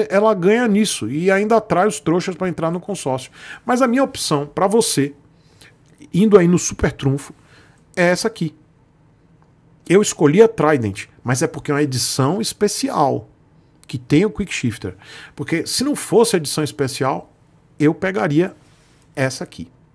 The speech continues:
tá? Então pensem, avaliem, são todas ótimas. Albertinho, você tá cheio de opção aí, tá? Eu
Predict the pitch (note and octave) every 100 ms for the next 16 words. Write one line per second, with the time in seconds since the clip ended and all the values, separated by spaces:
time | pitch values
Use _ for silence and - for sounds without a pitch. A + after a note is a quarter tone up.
0 | _ _ _ _ _ _ _ B2+ D#3 -
1 | _ _ _ _ _ _ _ - D3+ -
2 | D3+ D#3 D3+ E3 D#3 - _ - B2+ C#3
3 | A#2 C3 D3 D3+ - B2+ C#3 D3 B2+ A2
4 | B2+ C#3 A#2+ A#2+ D#3 D3 - D#3+ D3+ A2
5 | - _ _ - D3 - C3 - D#3+ C#3
6 | C3+ B2+ - B2 A2 A2 B2 - - -
7 | - _ A#2 B2 - - - - _ D#3+
8 | F3 F3+